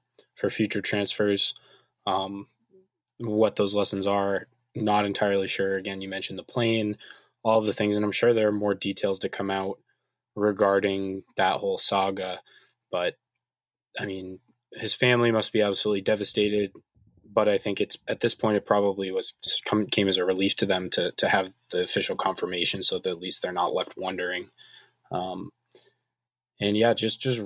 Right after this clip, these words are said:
really, really sad. And best wishes to all involved, all the clubs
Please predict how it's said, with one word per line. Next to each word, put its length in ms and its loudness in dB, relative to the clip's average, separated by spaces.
really, 300 0
really 220 2
sad. 400 2
And 520 -6
best 200 4
wishes 420 2
to 80 0
all 220 2
involved, 400 2
all 140 -2
the 80 -6
clubs 460 -2